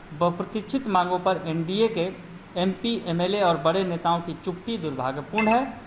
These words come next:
केंद्र और राज्य सरकार अंग प्रदेश के साथ लगातार सौतेला व्यवहार कर रही है।" तो जे-, आरजेडी की तरफ से सौतेला व्यवहार करने का आरोप लगाया गया है और कहा है कि एनडीए के तमाम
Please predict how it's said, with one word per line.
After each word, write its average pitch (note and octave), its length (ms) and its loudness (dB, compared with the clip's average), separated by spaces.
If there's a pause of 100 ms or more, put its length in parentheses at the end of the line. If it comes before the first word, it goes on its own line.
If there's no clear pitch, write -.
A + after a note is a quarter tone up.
(300)
केंद्र B3 240 4
और G3 220 6
राज्य F#3+ 320 4
सरकार F3 560 2
अंग F#3+ 140 2
प्रदेश E3 380 -2
के E3 100 -6
साथ E3+ 280 2
लगातार C#3 440 2
सौतेला C3+ 480 -4
व्यवहार B2 460 -2
कर A#2 80 -6
रही A2 220 -8
है।" A#2 120 -6
तो D#3 220 -2
जे-, D3 340 -4
आरजेडी F3 460 0
की A3+ 120 -6
तरफ E3+ 260 -2
से G#3+ 160 -4
सौतेला E3+ 500 0
व्यवहार F#3+ 360 4
करने F3+ 280 -4
का F3+ 120 2
आरोप F#3+ 220 0
लगाया F#3+ 260 4
गया G3 220 4
है B3+ 100 4 (400)
और G3 100 4
कहा G#3 280 6
है B3 480 2 (220)
कि A#3 360 2 (160)
एनडीए G3 400 2
के A3 100 0
तमाम F#3+ 460 2